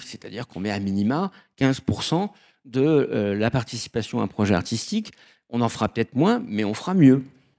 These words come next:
Et on travaillera mieux avec les autres. Et puis enfin, il existe, heureusement aussi, des fonds et des mécanismes incitatifs.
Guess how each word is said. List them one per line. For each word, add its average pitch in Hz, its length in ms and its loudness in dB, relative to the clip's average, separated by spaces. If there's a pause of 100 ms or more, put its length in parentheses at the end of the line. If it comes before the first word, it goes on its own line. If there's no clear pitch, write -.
(200)
Et 101 80 -6
on 92 80 -4
travaillera 120 440 0
mieux 143 160 6
avec 151 160 4
les 151 160 2
autres. 113 300 4 (560)
Et - 80 -12
puis - 240 -6
enfin, 190 320 2 (160)
il 95 160 -2
existe, 147 540 0 (140)
heureusement 101 420 2
aussi, 185 400 0 (380)
des 110 100 2
fonds 156 420 4
et 117 80 6
des 110 120 4
mécanismes 107 480 2
incitatifs. 104 680 -2